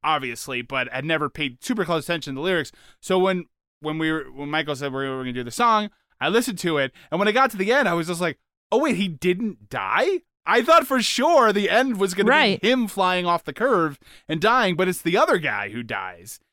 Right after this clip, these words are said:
Speaker 1: And he's just mo-, he's traumatized by it, obviously. But
Speaker 2: Yeah.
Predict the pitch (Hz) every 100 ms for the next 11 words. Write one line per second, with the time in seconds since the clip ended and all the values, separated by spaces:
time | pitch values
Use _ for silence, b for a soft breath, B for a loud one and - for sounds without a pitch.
0 | _ 147 190 240 208 190 151 160 151 196
1 | 190 - 196 247 180 143 117 104 - 101
2 | 101 139 - 120 117 113 - 110 113 139
3 | b b _ 180 170 160 185